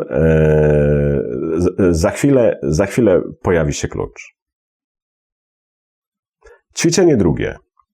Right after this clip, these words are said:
Teraz zobaczysz zdania i na własne wyczucie zaznacz akcentowane sylaby. Ja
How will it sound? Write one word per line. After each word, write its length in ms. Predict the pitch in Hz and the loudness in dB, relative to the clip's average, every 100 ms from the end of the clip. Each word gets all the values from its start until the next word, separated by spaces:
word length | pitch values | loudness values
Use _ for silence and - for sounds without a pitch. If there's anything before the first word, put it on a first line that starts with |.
| _ _ | _ _
Teraz 280 | 185 170 101 | -2 0 2
zobaczysz 400 | 104 95 87 90 | 2 0 0 0
zdania 760 | 85 82 80 71 71 82 131 151 | 0 0 -2 0 0 2 0 0
i 140 | 147 | 2
na 120 | 160 | 2
własne 440 | 151 180 214 202 180 | 2 0 0 0 2
wyczucie 760 | 165 - 170 - 90 101 151 - _ _ - | 0 0 0 0 2 2 0 -8 _ _ -4
zaznacz 840 | 85 76 110 131 143 131 135 - - | -2 0 0 0 0 0 -2 -10 -10
akcentowane 580 | - - 85 82 82 80 | -4 -2 0 0 2 0
sylaby. 520 | - 78 64 53 - | 0 -2 -2 -6 -14
Ja 260 | - _ | -18 _